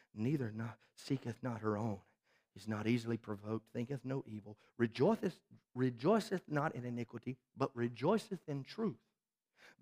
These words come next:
beareth all things, believeth all things, hopeth all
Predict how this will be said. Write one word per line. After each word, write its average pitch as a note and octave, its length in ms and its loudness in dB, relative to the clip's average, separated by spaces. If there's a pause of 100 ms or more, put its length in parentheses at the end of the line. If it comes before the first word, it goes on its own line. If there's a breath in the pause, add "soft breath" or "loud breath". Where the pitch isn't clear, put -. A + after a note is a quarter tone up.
(140)
beareth D3 380 4
all D#3 200 2
things, C#3+ 340 -6 (320)
believeth A#2+ 480 2
all A2+ 240 -10
things, G#2 120 -20 (440)
hopeth - 420 4
all G#2+ 200 -8